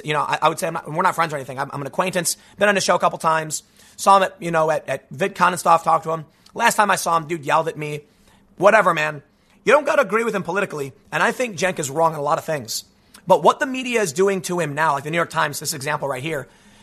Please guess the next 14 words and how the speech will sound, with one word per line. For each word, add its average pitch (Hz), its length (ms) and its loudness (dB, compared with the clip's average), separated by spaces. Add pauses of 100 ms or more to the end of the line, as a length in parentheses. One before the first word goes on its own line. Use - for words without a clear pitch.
(180)
it's 185 220 4
exactly 190 640 -2
what 208 180 -2
Trump 175 440 0
complains 196 460 -8
about. 127 380 -8 (380)
You 147 100 -4
challenge 240 640 0
the 233 100 -4
machine, 196 640 -4 (460)
they 226 160 2
come - 260 2
for - 160 -2
you. 127 220 -8